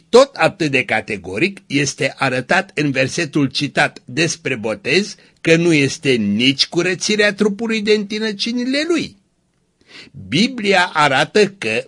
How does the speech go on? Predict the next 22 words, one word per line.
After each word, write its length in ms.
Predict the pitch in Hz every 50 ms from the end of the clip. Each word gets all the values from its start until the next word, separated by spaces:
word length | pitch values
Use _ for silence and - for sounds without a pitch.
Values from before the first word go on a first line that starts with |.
| - 127 127
botezul 800 | 147 160 156 - - 120 107 104 104 107 117 170 208 220 - _
nu 200 | 359 381 359 220
generează 760 | 160 139 151 139 131 123 117 117 113 107 110 113 101 104 120
niciun 460 | 135 180 254 247 - - 214 202 160
fel 260 | - - 208 202 185
de 180 | 147 135 139 -
acțiune, 840 | - 123 127 131 - _ - - 156 175 226 262 202 113 87 85 - _ - - - - -
nu 200 | - 151 165 185
exercită 840 | 180 156 127 117 120 110 151 247 302 285 - - - 151 139 - 127
niciun 380 | 117 117 127 131 - - 143 127
fel 260 | - - 147 139 139
de 120 | 117 123 127
influență 840 | 135 131 110 - - 110 113 127 170 226 240 208 202 - 147 123
asupra 480 | 107 110 - - 175 147 - 131 120 117
celui 320 | - - 160 156 143 135
botezat, 760 | 110 107 117 104 - 104 95 95 92 113 151 185 190 - - - _ - - - -
nici 340 | 160 180 254 277 220 - -
asupra 540 | 165 156 - 220 214 208 190 160 123 101
Duhului, 640 | 90 98 147 156 - 185 202 208 220 233 262 277 - _ _ _
nici 340 | - - 95 95 101 196 -
asupra 460 | 139 139 - - 190 190 190 190 196
sufletului 800 | 190 190 - 202 147 190 208 202 196 - 214 208 214 214 180 -